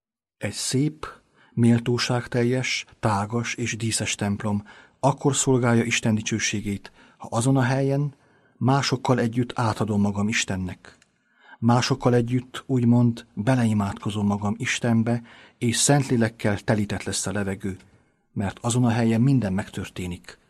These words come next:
amit Isten akar tenni az emberrel. Az Isten pedig az emberrel csak a jót akarja, még akkor is, ha sokszor fájdalmas ez a folyamat.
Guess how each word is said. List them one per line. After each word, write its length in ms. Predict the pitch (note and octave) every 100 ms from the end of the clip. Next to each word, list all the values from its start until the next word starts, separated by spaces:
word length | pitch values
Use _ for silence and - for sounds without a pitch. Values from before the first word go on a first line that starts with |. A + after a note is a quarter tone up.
| -
amit 240 | G2+ G2
Isten 360 | C#3 - - B2
akar 420 | B2 A#2 G#2 G2
tenni 280 | - F#2 F#2
az 180 | F2+ -
emberrel. 560 | F2+ F2 F2 - - - _ _ _ _ _ _ _ _ _ _ _ _ -
Az 140 | G2+
Isten 300 | D3 - D3+
pedig 200 | C#3 C3+
az 120 | B2
emberrel 420 | C3 B2+ B2 A#2+
csak 240 | A#2 D#3 -
a 60 |
jót 240 | G#2 F#2+ G2+
akarja, 500 | - - F#2 F#2 F2 - -
még 220 | - A2 A2
akkor 340 | B2 - C#3+
is, 140 | C#3+
ha 100 | -
sokszor 400 | B2 C#3 - B2
fájdalmas 720 | A#2 A#2+ G2 F#2+ F#2+ F2+ F2+ -
ez 120 | F#2+
a 40 |
folyamat. 680 | F#2+ F#2+ F2 F2 - - -